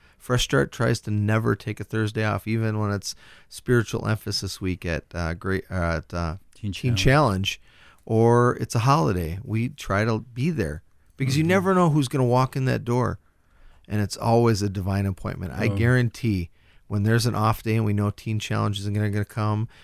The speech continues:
Speaker 1: and it's gonna be a low crowd or a no crowd, me, two or three or four leaders still show up,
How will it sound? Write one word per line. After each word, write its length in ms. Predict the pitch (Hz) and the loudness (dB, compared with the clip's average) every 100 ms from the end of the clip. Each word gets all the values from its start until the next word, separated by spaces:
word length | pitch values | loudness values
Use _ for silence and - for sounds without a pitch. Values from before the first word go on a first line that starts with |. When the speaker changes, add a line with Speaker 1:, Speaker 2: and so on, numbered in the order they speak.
| _ - | _ -6
Speaker 1:
and 100 | 95 | -6
it's 100 | - | -2
gonna 160 | 113 | 0
be 100 | 104 101 | 2 2
a 60 | |
low 240 | 104 104 110 | 2 2 0
crowd 340 | - 110 113 | 0 2 2
or 140 | - 90 | 0 -2
a 60 | |
no 240 | 87 98 107 | 0 0 -2
crowd, 440 | - 135 147 156 _ _ _ _ _ | -2 0 0 -4 _ _ _ _ _
me, 300 | 101 120 139 | -2 2 0
two 260 | 127 - 127 | -2 -2 0
or 80 | 120 | 0
three 240 | - 123 | 0 0
or 100 | 117 | 0
four 240 | - 113 | 0 0
leaders 320 | 104 120 110 - | 2 0 -2 -6
still 280 | - 110 | -4 -4
show 340 | 107 - 107 110 | -4 -2 0 2
up, 220 | 110 | 0